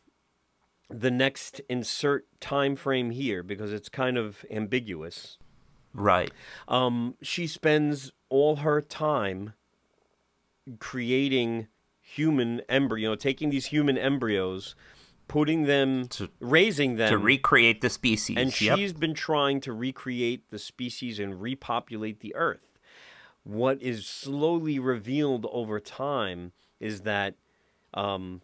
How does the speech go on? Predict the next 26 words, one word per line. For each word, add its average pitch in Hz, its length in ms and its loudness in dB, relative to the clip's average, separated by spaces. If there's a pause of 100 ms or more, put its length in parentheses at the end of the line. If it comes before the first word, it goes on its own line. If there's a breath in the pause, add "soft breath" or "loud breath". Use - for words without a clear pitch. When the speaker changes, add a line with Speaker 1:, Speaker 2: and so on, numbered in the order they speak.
Speaker 1:
you 113 100 -4
know, 95 60 -4
daughter 107 760 0
doesn't 117 300 -2
realize 110 500 -2
this, 95 200 -8
but 98 180 -12
she's 135 400 -8
not 113 360 -2
the 98 240 -10
first. - 800 -6 (680)
She 147 300 -6
wasn't 120 460 -2
the 113 80 -6
first. 117 380 -6
She's 139 320 -6 (120)
just 120 400 0
the 107 240 -4
best 95 760 -4 (400 soft breath)
of 101 340 0
the 107 60 -2
ones 107 520 -2
that 98 260 -6 (100)
came 113 300 -4
before 101 460 -6
her. - 220 -16